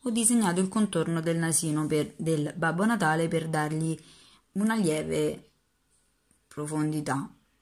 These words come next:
Ora vado a riprendere lo stesso rosa che ho utilizzato per fare il naso e disegno una piccola boccuccia.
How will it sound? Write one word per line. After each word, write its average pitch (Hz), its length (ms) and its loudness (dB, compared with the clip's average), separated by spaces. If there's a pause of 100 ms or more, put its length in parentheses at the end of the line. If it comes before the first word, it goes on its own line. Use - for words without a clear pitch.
(560)
Ora 180 540 -2 (140)
vado 156 540 -4
a 175 80 -4
riprendere 156 840 -2 (220)
lo 170 160 -2
stesso 220 400 0
rosa 160 500 0 (380)
che 175 180 -6
ho 180 140 2
utilizzato 165 800 0
per 170 140 -2
fare 160 340 -4
il 180 300 -2
naso 170 600 -2 (760)
e 220 280 -2
disegno 196 560 0
una 202 160 -4
piccola 156 400 -8
boccuccia. 160 880 -8